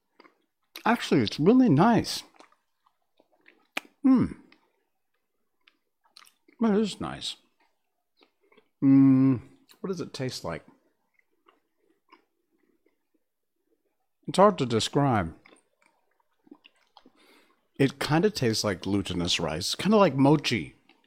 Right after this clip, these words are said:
Yeah, well, mochi is glutinous rice. Uh, Japanese mochi.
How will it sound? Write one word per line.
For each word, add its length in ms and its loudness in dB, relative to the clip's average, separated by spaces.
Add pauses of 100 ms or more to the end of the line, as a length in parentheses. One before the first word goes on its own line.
(480)
Yeah, 540 0
well, 320 0
mochi 520 2
is 180 -8
glutinous 580 -8
rice. 400 -10 (760)
Uh, 140 -2
Japanese 500 2
mochi. 420 0